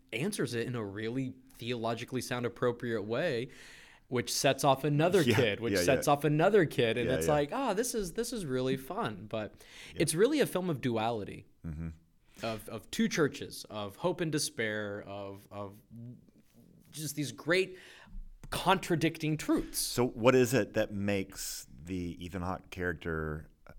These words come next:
Speaker 2: uh, so, in so much despair? What's causing this?
Speaker 1: There's a couple of things that are happening. First,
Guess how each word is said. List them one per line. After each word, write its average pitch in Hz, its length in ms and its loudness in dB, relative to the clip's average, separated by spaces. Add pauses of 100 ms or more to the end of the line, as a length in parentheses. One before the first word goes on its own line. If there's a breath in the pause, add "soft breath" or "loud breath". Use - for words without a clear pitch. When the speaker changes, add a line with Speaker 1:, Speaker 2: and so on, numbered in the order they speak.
Speaker 2:
uh, 80 240 -8 (100)
so, 85 540 0 (280)
in 95 180 -6
so 101 140 -6
much 82 240 -6
despair? - 460 -4
What's 85 220 -2
causing 76 400 -4
this? - 260 -16 (680 loud breath)
Speaker 1:
There's 208 260 6
a 233 60 0
couple 269 260 2
of 190 80 2
things 143 160 2
that 120 100 2
are 110 80 2
happening. 107 380 -2
First, 208 340 0